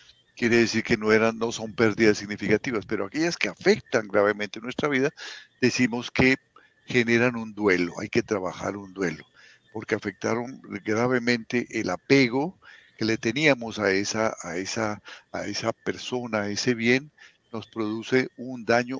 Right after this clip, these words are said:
importante en nuestra vida emocional, en el equilibrio emocional. Entonces decimos que ahí tenemos un duelo.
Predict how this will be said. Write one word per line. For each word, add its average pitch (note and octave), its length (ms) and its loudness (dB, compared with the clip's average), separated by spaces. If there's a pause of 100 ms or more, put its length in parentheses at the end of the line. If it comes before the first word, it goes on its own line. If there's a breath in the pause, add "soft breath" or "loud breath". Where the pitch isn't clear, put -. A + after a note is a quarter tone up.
(120)
importante B2+ 1080 -4
en A#2 80 -4
nuestra G2+ 340 -4
vida G2 200 2
emocional, G2 800 -4 (360 loud breath)
en A2 120 -8
el F#2+ 140 -2
equilibrio F#2+ 440 -4
emocional. D#2 680 -12 (280 loud breath)
Entonces G#2 240 -4
decimos G2 340 -6
que G2 120 -4
ahí F#2+ 120 -2
tenemos F#2+ 540 -8
un D#2 100 -20
duelo. C#3+ 300 4